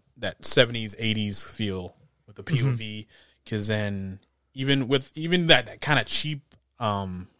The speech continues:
Speaker 1: ki-, it looks almost like cheap editing, where, like, you know, they didn't have enough money to actually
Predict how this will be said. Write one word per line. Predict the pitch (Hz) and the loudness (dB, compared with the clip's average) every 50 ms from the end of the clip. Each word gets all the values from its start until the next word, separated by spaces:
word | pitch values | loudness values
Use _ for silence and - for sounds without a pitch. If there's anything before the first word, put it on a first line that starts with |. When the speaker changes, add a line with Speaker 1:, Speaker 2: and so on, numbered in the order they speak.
| _ _ - | _ _ -16
Speaker 1:
ki-, | - - - - - | -12 -10 -10 -8 -6
it | - | -4
looks | 139 143 139 - - | -2 -2 0 0 0
almost | 127 135 139 127 - | 0 0 0 2 2
like | 123 110 | 2 2
cheap | - - 135 98 - | 2 0 0 0 0
editing, | 110 110 123 123 127 127 127 127 120 _ _ _ _ _ _ _ _ _ _ _ _ | 0 2 4 4 4 2 2 -2 -8 _ _ _ _ _ _ _ _ _ _ _ _
where, | - 120 110 107 107 | -6 0 2 2 4
like, | 104 104 107 | 2 2 4
you | 135 139 | 4 2
know, | 135 131 | 2 2
they | 123 | -2
didn't | 120 113 | -4 -4
have | 120 120 120 | -4 -6 -4
enough | 117 117 107 - | -4 -6 -6 -6
money | 117 113 110 110 | -6 -8 -6 -6
to | 107 - 113 | -4 0 0
actually | 98 95 - - 107 98 90 | 0 0 -2 -4 -6 -6 -8